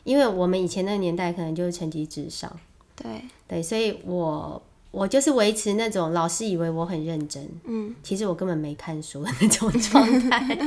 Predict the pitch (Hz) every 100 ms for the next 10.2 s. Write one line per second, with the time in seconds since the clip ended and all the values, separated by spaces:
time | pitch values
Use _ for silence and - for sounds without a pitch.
0 | 302 277 262 - 269 269 247 208 175 -
1 | - 175 175 226 226 175 175 196 190 214
2 | 185 175 185 175 - 170 170 151 156 165
3 | 156 190 175 359 381 - - 202 190 254
4 | 226 180 190 190 196 185 - - - 233
5 | 262 247 165 - - 190 202 202 196 202
6 | 208 208 202 180 190 175 175 175 - -
7 | 269 233 240 269 - 208 214 226 233 196
8 | 202 190 170 - 196 180 - - _ -
9 | 294 277 233 214 247 233 233 226 233 226
10 | 220